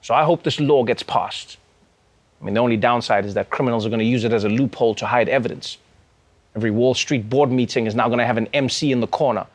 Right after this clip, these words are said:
"All my homies in the back, move your accounts to the Cayman Islands. Bing, bing, bing, bing." They can't use that, right? Yeah, we got them Goldman Sachs. By the way, when I first heard that they,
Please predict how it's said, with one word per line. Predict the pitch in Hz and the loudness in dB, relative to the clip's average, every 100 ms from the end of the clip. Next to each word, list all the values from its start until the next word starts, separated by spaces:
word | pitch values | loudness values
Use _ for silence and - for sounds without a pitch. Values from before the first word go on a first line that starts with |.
| _ | _
"All | - 302 | -2 0
my | 320 | 2
homies | 262 320 311 285 | 0 0 0 0
in | 302 | -2
the | |
back, | 277 330 311 - - - | 2 2 2 -4 -10 0
move | 330 302 | 0 2
your | 311 311 | 0 0
accounts | - 320 285 | 0 -2 0
to | - | 0
the | 285 | 0
Cayman | - 330 302 302 | 0 0 0 0
Islands. | 339 311 302 302 262 | 2 2 2 0 -2
Bing, | - - 339 | -4 -2 0
bing, | 349 339 | 0 2
bing, | 349 330 | 0 2
bing." | 381 320 302 302 294 294 285 285 285 - _ _ _ _ _ _ - | 0 2 0 0 2 2 2 2 0 -4 _ _ _ _ _ _ -6
They | |
can't | 127 180 | 0 2
use | 196 208 | 4 4
that, | 180 160 | 2 4
right? | 185 208 _ _ _ | 2 2 _ _ _
Yeah, | 156 143 | 2 2
we | 170 | 2
got | 185 175 160 | 2 2 2
them | 160 | 0
Goldman | 143 170 151 143 | 4 4 2 0
Sachs. | 160 156 156 - _ - _ | 2 2 0 -16 _ -20 _
By | 208 | 2
the | 202 | 4
way, | 175 | 2
when | 156 | 0
I | 147 | -2
first | 185 165 | -2 0
heard | 165 156 | 2 4
that | 139 | 2
they, | 131 127 | 2 0